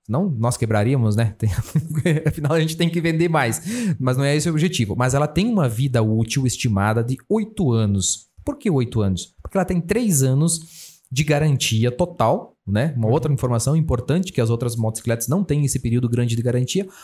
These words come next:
Speaker 1: ou três, ou mil e quinhentos ciclos. O que que é um ciclo?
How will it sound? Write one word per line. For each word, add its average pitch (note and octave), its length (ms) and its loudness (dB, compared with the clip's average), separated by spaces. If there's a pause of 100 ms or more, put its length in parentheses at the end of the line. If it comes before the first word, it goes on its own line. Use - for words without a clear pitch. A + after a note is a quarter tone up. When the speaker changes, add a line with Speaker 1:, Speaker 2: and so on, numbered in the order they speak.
(100)
Speaker 1:
ou D#4 320 0
três, B3+ 440 0
ou F#3 180 2
mil A#3+ 200 2
e C#4+ 40 0
quinhentos A3+ 360 0
ciclos. C3+ 540 0 (400)
O - 60 -20
que A3 80 -4
que A3+ 120 -4
é D4+ 60 0
um C4 60 -2
ciclo? - 440 0